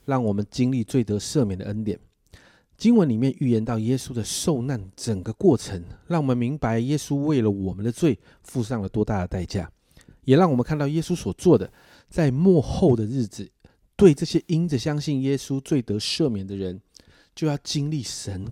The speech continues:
给的极大祝福。就好像启示录所投-，呃，所提到，我们要经历得胜，神预备的新的居所，不再有悲伤，不再有眼泪，不再有伤痛。这一个给末世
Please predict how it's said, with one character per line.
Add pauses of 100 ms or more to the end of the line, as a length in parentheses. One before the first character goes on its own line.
给
的
极
大
祝
福。 (720)
就
好
像
启
示
录
所
投-， (140)
呃，
所
提
到， (260)
我
们
要
经
历
得
胜， (480)
神
预
备
的
新
的
居
所， (400)
不
再
有
悲
伤，
不
再
有
眼
泪， (100)
不
再
有
伤
痛。 (880)
这
一
个 (320)
给
末
世